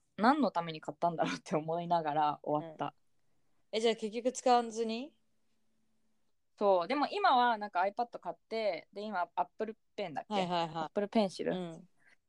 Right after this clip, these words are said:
Speaker 1: とか、それこそキーボードも持ってるから、なんか、これに、今持ってるのはすごい使ってるんだけど、
Speaker 2: うーん。
Speaker 1: 当時はなんか使い方がわからないまま、まあ、みんなが持ってるから買おうっていう、なんだろ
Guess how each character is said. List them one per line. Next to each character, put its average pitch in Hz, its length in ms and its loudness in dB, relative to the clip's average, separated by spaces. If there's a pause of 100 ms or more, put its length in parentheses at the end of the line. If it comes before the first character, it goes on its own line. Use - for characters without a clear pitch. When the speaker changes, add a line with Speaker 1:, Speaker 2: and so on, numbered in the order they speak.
(140)
Speaker 1:
と 170 100 -2
か、 180 400 12 (280)
そ 214 100 2
れ 208 80 4
こ 220 120 2
そ 196 120 -2
キ 190 200 -2
ー - 20 0
ボ 185 120 8
ー - 20 6
ド 160 100 2
も 139 260 -4
持 165 100 -2
っ - 40 -8
て - 140 -6
る - 100 -4
か 165 120 6
ら、 170 280 10
な 165 100 -8
ん - 40 -12
か、 143 220 -2 (300)
こ 202 120 -4
れ 233 160 4
に、 247 120 0 (320)
今 285 260 6
持 247 120 0
っ - 20 -6
て - 160 -2
る 226 100 -4
の 247 140 2
は 214 80 2
す - 160 -12
ご 165 100 -2
い 156 60 -6
使 - 160 -14
っ 151 40 -6
て 160 160 -10
る 151 80 -8
ん 143 40 -16
だ - 80 -14
け - 100 -10
ど、 160 220 0
Speaker 2:
う - 20 -8
ー 185 480 -10
ん。 196 160 -12
Speaker 1:
当 269 220 2
時 196 120 -6
は 170 140 -2
な 165 80 -6
ん 165 60 -12
か - 100 -10
使 - 240 -4
い 247 60 -2
方 233 240 0
が 165 80 0
わ 170 100 0
か 208 120 2
ら 226 100 4
な 208 120 -2
い 165 60 -4
ま 160 140 -8
ま、 151 60 -14
ま 170 180 0
あ、 165 40 0
み 175 140 -6
ん 208 80 -2
な 220 80 2
が 170 120 -2
持 175 100 -8
っ 165 40 -8
て 156 140 -4
る 147 60 -14
か 151 100 -4
ら 151 60 -8
買 156 180 -6
お 160 100 2
う 160 80 -8
っ - 60 -20
て 147 80 -4
い 135 200 -2
う、 - 60 -10
な 147 120 -10
ん 143 80 -10
だ - 80 2
ろ - 120 -4